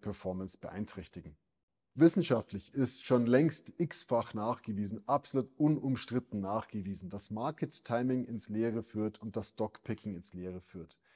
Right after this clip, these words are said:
Das heißt, also es macht überhaupt keinen Sinn, die Zukunft der Märkte vorherzusehen. Wir haben keine Glaskugel auf dem Tisch.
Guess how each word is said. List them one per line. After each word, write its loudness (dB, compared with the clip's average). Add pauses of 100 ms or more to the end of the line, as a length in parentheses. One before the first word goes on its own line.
(280)
Das -6
heißt, -2
also -4
es -2
macht -2
überhaupt 0
keinen -4
Sinn, 2 (500)
die -2
Zukunft 0
der 4
Märkte 0
vorherzusehen. -2 (220)
Wir -2
haben 4
keine 4
Glaskugel 0
auf 0
dem -4
Tisch. -2